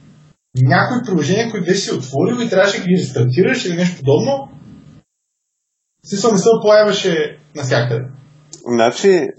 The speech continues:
Speaker 2: те това нещо го промениха в Windows десет, а, м, доста отдавна.
Speaker 1: Да, също е десет, ама може би
Speaker 2: Вече
Speaker 1: не
Speaker 2: тия теми ги няма.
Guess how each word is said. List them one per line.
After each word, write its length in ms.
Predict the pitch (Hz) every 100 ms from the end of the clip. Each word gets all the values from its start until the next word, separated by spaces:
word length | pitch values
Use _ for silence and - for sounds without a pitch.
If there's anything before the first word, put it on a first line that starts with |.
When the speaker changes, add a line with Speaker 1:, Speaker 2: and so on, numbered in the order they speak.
| -
Speaker 2:
те 160 | 147 -
това 200 | 151 151
нещо 300 | 143 - 151
го 100 | 143
промениха 440 | 135 120 120 123 147
в 240 | 135 -
Windows 420 | 131 135 123 -
десет, 760 | 117 117 - 123 127 - - -
а, 100 | 110 107 104 101 98 95 - _ _ _ -
м, 520 | 101 113 110 110 107 - - _ _ _ 113
доста 300 | 110 117 131
отдавна. 360 | 120 113 208
Speaker 1:
Да, 60 | 110
също 440 | - - 190 175
е 40 | 175
десет, 200 | - -
ама 160 | 170 165
може 200 | 180 196
би 80 | 202
Speaker 2:
Вече 100 | 147
Speaker 1:
не 140 | 131
Speaker 2:
тия 280 | - 147 -
теми 240 | 143 139
ги 120 | 117 113
няма. 440 | 123 123 110